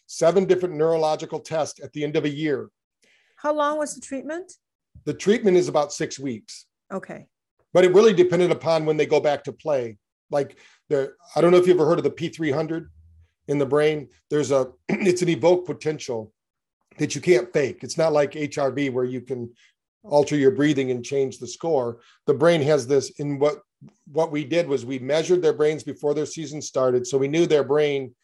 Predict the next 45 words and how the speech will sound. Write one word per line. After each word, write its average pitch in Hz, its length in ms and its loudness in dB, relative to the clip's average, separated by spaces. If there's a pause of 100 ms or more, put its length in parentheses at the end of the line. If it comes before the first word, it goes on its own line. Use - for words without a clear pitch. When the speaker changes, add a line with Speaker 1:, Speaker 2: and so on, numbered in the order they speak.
(260)
Speaker 1:
what 147 180 0
their 131 340 2 (500)
normalized 143 640 2
brain 139 260 0
would 127 100 -2
look 139 200 -6
like 120 340 -8 (260)
as 123 100 -12
far 139 240 4
as 127 120 0
a 117 120 2
wabi 127 400 0
score, 120 640 -4
which 123 180 -8
is 110 200 -6
the 113 280 -4 (100)
piece 143 180 -10
of 123 80 -8
equipment 131 440 -4
uses 123 320 -8
Q 143 220 -6
E 123 140 -4
E 117 40 -4
G. 123 380 -4 (300)
And 151 140 2
then 160 220 4
once 165 200 2
they 156 140 0
got 131 240 0
hit, 180 360 0 (440)
then 160 180 -2
you 151 80 -4
could 147 180 -8
measure 156 380 2
it, 139 80 2
and 139 300 -6 (120)
there's 143 220 2
a 139 60 2
voltage, 165 680 0 (120)
the 156 80 0
voltage 175 360 4
goes 123 220 -2
down. 104 320 -12 (1080)
And, 139 300 -6
and 135 420 -2